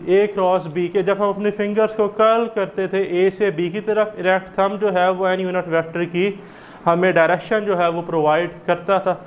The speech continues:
तो यहाँ पर इसी तरह V cross B की तरफ जब fingers को curl करेंगे तो किसकी direction मिलेगी? F की, force की।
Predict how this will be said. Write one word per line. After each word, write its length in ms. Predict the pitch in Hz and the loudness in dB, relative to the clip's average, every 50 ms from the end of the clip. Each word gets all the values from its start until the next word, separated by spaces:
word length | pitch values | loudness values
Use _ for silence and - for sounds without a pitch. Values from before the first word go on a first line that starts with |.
| - - - - - - | -20 -20 -20 -16 -2 0
तो 100 | 196 180 | 0 2
यहाँ 280 | 185 196 185 202 208 208 | 2 2 4 2 2 2
पर 180 | 208 220 190 | 2 0 0
इसी 220 | 196 190 - 233 220 | 0 0 -2 -6 0
तरह 340 | - 214 202 202 208 202 196 - - - - 151 | 2 2 2 4 2 0 -2 -4 -12 -12 -4 -2
V 180 | 185 226 233 - | 0 0 0 0
cross 400 | - 208 202 196 202 196 196 165 | 2 4 4 4 4 2 0 -2
B 220 | 147 196 226 233 233 | -4 -2 -2 -2 -2
की 140 | - 254 226 | -2 -4 -2
तरफ 300 | 233 214 196 202 185 - | -2 0 0 0 0 0
जब 160 | 196 190 190 - | -2 -2 0 0
fingers 420 | 196 185 185 180 196 196 196 - | -2 -2 0 2 2 0 0 0
को 100 | 202 190 185 | -2 -4 -2
curl 340 | - 202 208 220 233 247 233 - | 2 2 4 4 4 2 0 -2
करेंगे 460 | 208 190 170 170 160 160 170 180 196 196 196 - - - - | -2 -2 -2 -2 -4 -4 -2 -2 -2 -2 -4 -8 -16 -8 -6
तो 80 | 185 175 | -6 -2
किसकी 360 | - 208 196 208 - 247 240 | -2 -2 -4 -2 -2 0 2
direction 480 | 220 214 202 196 196 190 - - 196 185 | 2 4 4 4 2 0 0 -4 -6 -4
मिलेगी? 500 | 185 175 170 170 165 151 156 175 190 196 190 - - - - - - - - | -4 -2 -2 -2 -2 -2 -2 -2 -2 -2 -4 -8 -14 -20 -20 -20 -14 -2 0
F 260 | 185 208 196 - - - | 2 2 2 -2 -8 -8
की, 180 | - 180 147 123 120 - - - - - - | -2 -2 -2 -2 -2 -6 -14 -20 -20 -6 0
force 380 | - 208 208 214 202 208 - - | 2 4 4 4 2 0 -6 -10
की। 180 | - 160 131 | -12 -12 -12